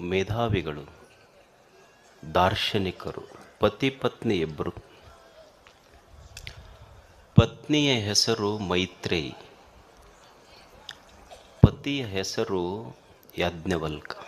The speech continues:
ಪತ್ನಿ ಮೈತ್ರೇಯಿ ಯಾಜ್ಞವಲ್ಕನಿಗೆ ಪ್ರಶ್ನೆ ಮಾಡ್ತಾಳೆ,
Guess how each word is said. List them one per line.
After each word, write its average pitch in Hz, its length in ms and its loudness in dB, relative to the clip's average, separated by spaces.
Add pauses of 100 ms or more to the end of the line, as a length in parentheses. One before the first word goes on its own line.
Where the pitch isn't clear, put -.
(2250)
ಪತ್ನಿ 143 840 4 (960)
ಮೈತ್ರೇಯಿ 113 720 2
ಯಾಜ್ಞವಲ್ಕನಿಗೆ 101 1040 4
ಪ್ರಶ್ನೆ - 520 -2
ಮಾಡ್ತಾಳೆ, 80 760 -6